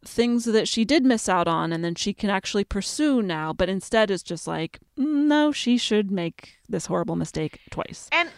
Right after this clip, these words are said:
Speaker 2: and the weird thing is, you said, is, is she's a forty-two-year-old woman, and we see her using her knowledge of psychology and,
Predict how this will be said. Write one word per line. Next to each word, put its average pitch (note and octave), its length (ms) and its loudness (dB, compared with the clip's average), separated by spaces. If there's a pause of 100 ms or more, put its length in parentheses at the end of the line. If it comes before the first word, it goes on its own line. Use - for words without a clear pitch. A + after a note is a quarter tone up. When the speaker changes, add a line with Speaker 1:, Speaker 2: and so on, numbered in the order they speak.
Speaker 2:
and F#4 180 2
the F#4 80 2
weird G#4 260 0
thing E4+ 140 -4
is, C4+ 180 -4
you A#3 120 -8
said, - 360 2
is, G3 320 -4 (220)
is A#3+ 160 -4
she's - 360 -4
a D#4 60 -2
forty-two-year-old A3 920 -4
woman, G3+ 420 -4
and G#3 240 -2 (240)
we C#4 180 -2
see F#4 360 -2
her D4 240 0
using A3 600 -4
her B3 280 -2
knowledge G#3 640 2 (120)
of F3 160 -2
psychology F3+ 720 -2
and, E3 160 -10